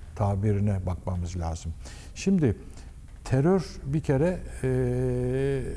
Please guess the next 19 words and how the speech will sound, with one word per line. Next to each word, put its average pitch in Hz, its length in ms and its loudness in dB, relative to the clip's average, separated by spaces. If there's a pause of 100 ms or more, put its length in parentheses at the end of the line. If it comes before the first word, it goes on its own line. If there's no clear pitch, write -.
(680)
yapısı 127 480 2
itibariyle 104 1000 2 (720)
zora 120 640 6
dayanan, 95 420 4 (420)
yani 113 300 4
bir 143 140 6
güç 117 440 4
var 104 140 4
elinizde. 104 680 2 (160)
Bu 123 220 2
güç 127 200 2
silahlı 120 560 4
güç 123 220 2
olabilir 123 680 2 (520)
veya 92 160 0
farklı 107 480 0
bir 117 60 4
güç 104 280 0
olabilir. 92 600 2